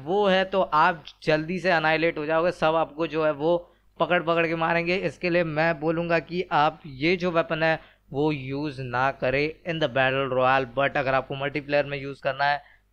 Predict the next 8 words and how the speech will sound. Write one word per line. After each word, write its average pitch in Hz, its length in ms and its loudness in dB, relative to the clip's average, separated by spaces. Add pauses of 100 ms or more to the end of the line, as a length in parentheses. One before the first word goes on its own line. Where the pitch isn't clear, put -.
(180)
great, 165 520 2
this 147 240 -2
weapon 147 400 -2 (200)
is 143 200 -6
one 135 240 -2
hundred 131 320 -4
percent 131 400 -6
great 131 260 -2